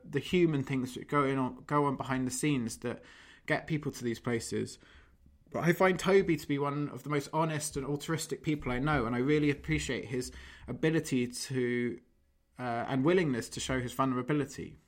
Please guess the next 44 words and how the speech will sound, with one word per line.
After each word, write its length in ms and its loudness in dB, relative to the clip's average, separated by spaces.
I 80 -2
think 160 0
talking 320 2
about 260 0
death 280 0
can 100 -2
be 100 2
really 280 2
difficult. 580 -4
I 120 2
remember 440 2
when 140 2
my 140 0
granddad 480 2
died 280 -2
when 120 -2
I 20 0
was 140 -4
in 60 2
my 180 0
early 160 2
twenties, 800 -2
and 100 -10
it 60 -10
was 140 -10
my 160 -4
first 340 -2
proper 420 0
experience 540 -2
of 140 -8
really 180 -2
losing 400 -2
somebody 380 -4
I 40 -2
was 120 -6
close 420 0
to. 180 -6
I 100 -6
basically, 500 -4
I 40 0
found 260 0
it 60 -2
really 200 0
traumatic, 760 -2